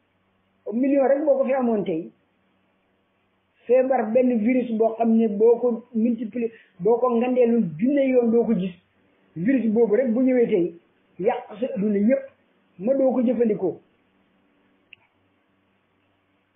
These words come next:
Doo jëfandikoo. Yóbbu ko fa nga ko war a yóbbu, jaamu Yàlla yi jóg ci, jot ci. Ndax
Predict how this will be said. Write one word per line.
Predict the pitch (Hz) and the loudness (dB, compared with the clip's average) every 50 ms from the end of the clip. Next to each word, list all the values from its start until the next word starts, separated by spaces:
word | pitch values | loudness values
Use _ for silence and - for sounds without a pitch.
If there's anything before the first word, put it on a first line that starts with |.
| _ _ _ _ _ _ _ _ _ _ _ _ _ _ _ _ _ | _ _ _ _ _ _ _ _ _ _ _ _ _ _ _ _ _
Doo | - 170 | -10 -8
jëfandikoo. | 214 233 269 240 294 277 262 220 220 226 202 - - - _ _ _ _ _ _ _ _ _ _ _ _ - | -4 -4 -2 -2 0 0 0 0 0 -2 -4 -4 -8 -16 _ _ _ _ _ _ _ _ _ _ _ _ -6
Yóbbu | 165 190 220 202 214 | -4 -4 -2 -2 0
ko | 240 247 | -2 0
fa | 214 247 254 | 0 0 -2
nga | 254 | -2
ko | - 269 262 | 0 2 2
war | 262 254 | 2 2
a | 262 | 2
yóbbu, | 254 254 247 214 220 226 190 175 | 0 -2 -2 -2 -4 -4 -2 0
jaamu | 214 240 247 262 254 240 | 0 0 0 0 0 0
Yàlla | 247 240 233 226 | 0 2 2 2
yi | 233 233 226 196 | 2 2 0 0
jóg | 180 254 254 - - | -2 -2 -2 -4 -8
ci, | - 165 - - _ _ _ _ _ | -12 -12 -14 -14 _ _ _ _ _
jot | 175 180 262 262 262 - | -4 -2 -2 -2 -2 -4
ci. | - 196 156 - - _ _ _ | -8 -8 -8 -8 -14 _ _ _
Ndax | - 220 214 | -8 -6 -6